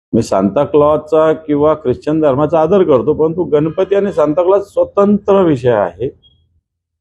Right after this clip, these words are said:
आणि गणपतीला अशा स्वरूपात आपण दाखवू शकत नाही. जर हिंदुत्ववादी संघटना काय, सगळ्यांनाच याचा राग येईल, अशा प्रकारची स्थिती आहे. आता या विषय चालू आहे निश्चित, परंतु हा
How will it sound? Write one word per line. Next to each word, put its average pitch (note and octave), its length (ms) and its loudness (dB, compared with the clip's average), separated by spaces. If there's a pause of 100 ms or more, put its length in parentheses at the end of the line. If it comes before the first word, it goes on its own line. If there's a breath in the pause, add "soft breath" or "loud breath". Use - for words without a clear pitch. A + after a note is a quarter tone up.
(800)
आणि A#2+ 180 2
गणपतीला E3+ 800 2
अशा F3+ 380 -2
स्वरूपात D#3 460 -2
आपण D3 280 -4
दाखवू B2+ 240 -2
शकत F2+ 320 -6
नाही. - 640 -16
जर D3+ 180 2
हिंदुत्ववादी E3 1080 2
संघटना D#3 560 0
काय, F3 240 0
सगळ्यांनाच E3+ 600 0
याचा E3+ 260 2
राग D3 260 0
येईल, C3 220 -2 (960)
अशा A#2+ 200 -2
प्रकारची C3 420 0
स्थिती - 360 -6
आहे. - 100 -14 (680)
आता F#3+ 160 0
या G3 160 4
विषय G3 320 0
चालू E3 380 2
आहे F3 260 2
निश्चित, D#3 440 -2 (760)
परंतु D#3 260 0
हा E3 500 4